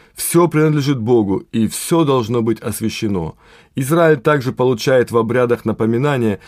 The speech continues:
что он искуплен исключительно властью Божьей. Пасха была достигнута Богом, а не человеком. Только ему вся слава. Как часто мы пытаемся строить нашу жизнь к своей собственной славе и привлекать славу к тому,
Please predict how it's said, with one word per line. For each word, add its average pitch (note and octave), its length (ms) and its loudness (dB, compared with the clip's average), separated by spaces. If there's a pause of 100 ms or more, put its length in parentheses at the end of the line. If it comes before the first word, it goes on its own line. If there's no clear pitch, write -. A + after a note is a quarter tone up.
(120)
что - 220 -2
он A#2 200 2
искуплен C#3+ 760 -2
исключительно C3 800 -2
властью A2 460 -2
Божьей. F#2 500 -4 (460)
Пасха D#3+ 420 0
была A#2 240 0
достигнута D3+ 560 -2
Богом, C#3+ 480 0 (380)
а C3 140 -2
не C3+ 120 0
человеком. G2 720 0 (240)
Только E3+ 280 2
ему C#3 240 4
вся G#2+ 220 -2
слава. F#2 520 -6 (280)
Как A#2 180 -2
часто C#3+ 380 -2
мы G#2+ 140 2
пытаемся C#3 480 0
строить C#3 400 -2
нашу A#2+ 240 -4
жизнь C3 400 -4 (280)
к - 60 -20
своей A#2 280 2
собственной A#2 520 -2
славе C3+ 400 0
и - 160 -8
привлекать B2 500 -2
славу C#3 340 -2
к - 60 -16
тому, A#2 380 -2